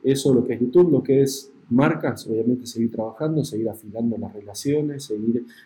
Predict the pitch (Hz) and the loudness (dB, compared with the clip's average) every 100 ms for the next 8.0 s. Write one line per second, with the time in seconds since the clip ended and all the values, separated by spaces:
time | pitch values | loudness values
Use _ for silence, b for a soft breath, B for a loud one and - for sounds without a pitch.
0 | B - 110 127 127 123 117 123 107 110 | B 2 4 8 8 8 6 4 2 -2
1 | 107 104 139 139 - 110 113 110 117 117 | -4 0 2 2 0 -2 -2 -2 -2 -2
2 | 107 104 104 104 - 139 143 b b b | -4 -10 -10 -8 -4 -4 -4 b b b
3 | - 101 104 101 117 110 107 110 123 110 | -8 -4 -2 0 0 0 -4 -2 0 2
4 | 113 104 107 107 104 104 117 135 - 113 | 0 0 -2 -2 -4 -2 0 0 -2 -4
5 | 107 107 104 101 104 - 104 101 147 175 | -2 0 -2 -6 -10 -8 -10 -8 -4 -2
6 | 175 - 127 - 147 143 - 123 135 160 | -2 0 -2 0 -2 -2 -2 -2 0 0
7 | 151 - 110 107 123 101 90 95 98 | -4 -4 -10 -2 0 2 -2 -14 -16